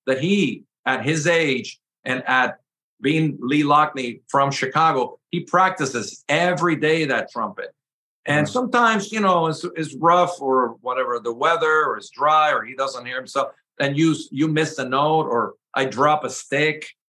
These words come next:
Speaker 1: Sometimes I cannot let that dictate the,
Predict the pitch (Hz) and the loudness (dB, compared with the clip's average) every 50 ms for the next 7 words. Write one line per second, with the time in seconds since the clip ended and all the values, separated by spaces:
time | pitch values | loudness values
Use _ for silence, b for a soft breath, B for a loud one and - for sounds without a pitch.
0 | _ _ _ - - 156 147 143 - 139 151 156 156 151 147 135 156 156 - 202 | _ _ _ -6 -4 -4 -2 -2 0 0 0 0 0 -2 -2 -2 -4 -2 -2 -2
1 | 208 208 196 175 - 131 135 147 147 143 147 143 139 139 139 127 117 110 101 - | -2 0 -2 -2 -2 -2 -2 -2 -2 -4 -4 -2 -2 0 0 0 0 -2 -4 -8
2 | - _ _ _ _ _ _ _ _ 139 135 135 - - 139 139 131 135 131 131 | -14 _ _ _ _ _ _ _ _ -6 -6 -6 -6 -4 -2 0 2 2 0 0
3 | - - _ _ _ - 117 | -4 -12 _ _ _ -10 -10